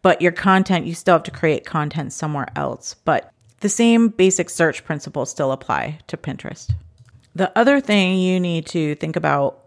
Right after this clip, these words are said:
if you're using search as your primary get attention marketing strategy is the content you're creating. So it's not enough to just have a keyword in the headline and in the content somewhere or the description.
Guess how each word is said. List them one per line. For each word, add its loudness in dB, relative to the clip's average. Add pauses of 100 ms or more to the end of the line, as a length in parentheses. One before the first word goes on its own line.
(140)
if 0
you're 2
using 0
search 0
as -2 (100)
your -4
primary -4
get -2
attention -4
marketing -4
strategy -2 (400)
is 6
the 0
content -2
you're -6
creating. -6
So -6
it's -8
not 4
enough 2
to 0
just -4
have 0 (300)
a -8
keyword 4
in 2
the 2
headline 0
and -4
in -4
the -2
content 0
somewhere -2
or -6
the -6
description. -6